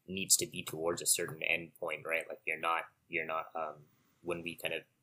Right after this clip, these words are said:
e-, even when we think about, you know, um, eating junk food, the reason we eat it is because, you know, we know that taste,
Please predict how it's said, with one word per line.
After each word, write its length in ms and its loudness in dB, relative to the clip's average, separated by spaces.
e-, 160 -4
even 180 0
when 100 -2
we 120 -4
think 160 -2
about, 220 0
you 100 -2
know, 100 -4
um, 200 -4
eating 300 0
junk 260 2
food, 280 -6
the 80 2
reason 300 4
we 160 -4
eat 140 2
it 120 0
is 120 0
because, 640 0
you 60 -6
know, 120 -2
we 140 -4
know 240 4
that 240 2
taste, 540 0